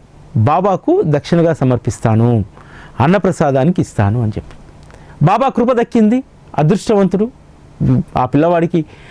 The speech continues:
అమెరికాలో ఉద్యోగం వచ్చింది. వచ్చిన తర్వాత ఆవిడ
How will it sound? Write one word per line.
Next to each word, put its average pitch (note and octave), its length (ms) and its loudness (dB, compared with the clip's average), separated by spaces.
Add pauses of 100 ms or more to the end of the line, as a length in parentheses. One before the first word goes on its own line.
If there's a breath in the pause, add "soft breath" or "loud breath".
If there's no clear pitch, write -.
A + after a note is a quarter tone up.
(160 loud breath)
అమెరికాలో C3+ 420 0
ఉద్యోగం A2+ 340 -2
వచ్చింది. - 540 -12 (800 loud breath)
వచ్చిన D4+ 280 0
తర్వాత G#3+ 440 0 (880 loud breath)
ఆవిడ G#3+ 240 2